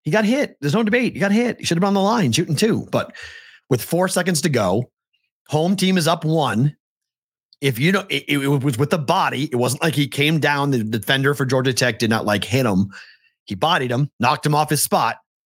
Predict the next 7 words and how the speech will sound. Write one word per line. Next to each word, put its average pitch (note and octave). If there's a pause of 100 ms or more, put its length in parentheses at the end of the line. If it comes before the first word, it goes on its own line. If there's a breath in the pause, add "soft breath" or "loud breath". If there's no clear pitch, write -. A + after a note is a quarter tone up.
(580 loud breath)
It's -
a -
foul. C3+ (1040)
Referees A#2+
didn't G2+
call E2
it. -